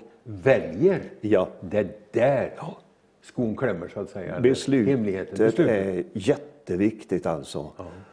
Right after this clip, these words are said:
Speaker 2: Och att, eh, man håller kvar beslutet.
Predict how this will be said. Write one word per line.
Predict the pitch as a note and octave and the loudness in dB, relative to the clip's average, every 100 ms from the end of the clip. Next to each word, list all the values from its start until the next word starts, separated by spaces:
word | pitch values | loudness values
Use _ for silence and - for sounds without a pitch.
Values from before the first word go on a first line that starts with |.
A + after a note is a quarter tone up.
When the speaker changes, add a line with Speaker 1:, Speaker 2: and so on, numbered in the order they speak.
| _ | _
Speaker 2:
Och | - A2 - | 0 2 2
att, | A2+ - - | 0 -2 -2
eh, | A2+ G2+ - - - - - F#2+ F#2+ | 0 0 -6 -20 -20 -18 -8 -4 -2
man | G2 A2 | 0 0
håller | A2 B2+ B2 | 2 2 2
kvar | C#3 - B2 C#3 D3+ D3 | 0 -6 0 2 2 0
beslutet. | D3 C3+ D3 - C3+ G#2 F2 - - F#2 F2+ - | -2 0 0 2 4 4 2 -6 0 0 0 -12